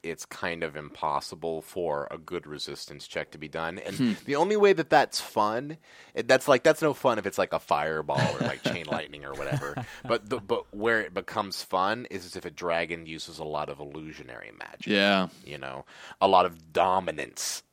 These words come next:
Speaker 1: magic, stuff like that, where they can, they can really screw with a player's mind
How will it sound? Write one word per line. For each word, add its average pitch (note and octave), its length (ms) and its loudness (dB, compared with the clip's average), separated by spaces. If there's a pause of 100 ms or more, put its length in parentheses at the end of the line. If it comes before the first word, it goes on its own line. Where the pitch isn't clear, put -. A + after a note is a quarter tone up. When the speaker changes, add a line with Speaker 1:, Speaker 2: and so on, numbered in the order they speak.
(280)
Speaker 1:
magic, C2+ 600 -8
stuff - 340 -6
like - 280 -10
that, A#1 260 -6
where E2+ 320 -2
they F2+ 200 -2
can, E2 360 -8 (500)
they A#2 160 6
can D#2+ 380 -6
really D#4+ 720 4
screw F#3+ 540 2
with E3 200 2
a C3 80 0
player's G#2+ 480 2
mind F2+ 680 0